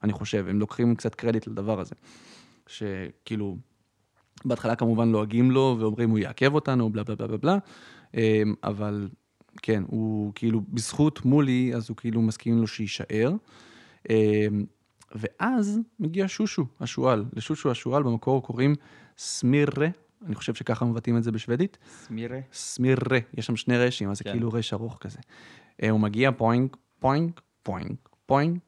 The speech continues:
Speaker 1: פוינק, והוא מצחקק לעצמו, אבזים, אה, כי, כי זה מה ששועלים עושים, כן? אמ,
Speaker 2: מצחקקים.
Speaker 1: כן, הוא מנסה ל-, ללכת על הקרח וטובע, ואז הוא עושה, "אני אחשוב על משהו אחר", ואז הוא פשוט שוחה.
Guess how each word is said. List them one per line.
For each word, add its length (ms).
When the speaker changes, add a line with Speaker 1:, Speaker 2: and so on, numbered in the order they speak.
Speaker 1:
פוינק, 260
והוא 120
מצחקק 320
לעצמו, 220
אבזים, 480
אה, 180
כי, 120
כי 100
זה 120
מה 60
ששועלים 400
עושים, 320
כן? 220
אמ, 40
Speaker 2:
מצחקקים. 640
Speaker 1:
כן, 240
הוא 140
מנסה 400
ל-, 640
ללכת 340
על 60
הקרח 400
וטובע, 600
ואז 140
הוא 40
עושה, 160
"אני 120
אחשוב 200
על 60
משהו 240
אחר", 200
ואז 120
הוא 80
פשוט 180
שוחה. 260